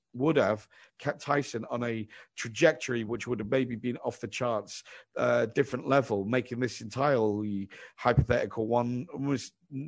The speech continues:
redundant. But Cus actually was only an influence,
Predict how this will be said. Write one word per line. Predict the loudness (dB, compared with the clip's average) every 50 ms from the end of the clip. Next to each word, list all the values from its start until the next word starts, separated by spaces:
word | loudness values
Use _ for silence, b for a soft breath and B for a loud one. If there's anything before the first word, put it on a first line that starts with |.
| -12 -16 -18 -14 -2
redundant. | -2 2 4 4 4 4 4 2 0 -2 -4 -10 -14 b b b b b b _ _ _ -20 0 8 10
But | 10 10 10 8 6 2 -4 -8 -10 -10 b b b b b b b _ _ _ _ 0
Cus | 2 4 4 2 0 -6 -10 b b b b 0 2
actually | 2 2 2 0 -2 -2 0
was | 0 2 2
only | 4 2 4 2
an | 0 -2 -2 _
influence, | 2 2 2 4 4 4 4 6 4 0 -4 -8 -10 -12 -12 -12 B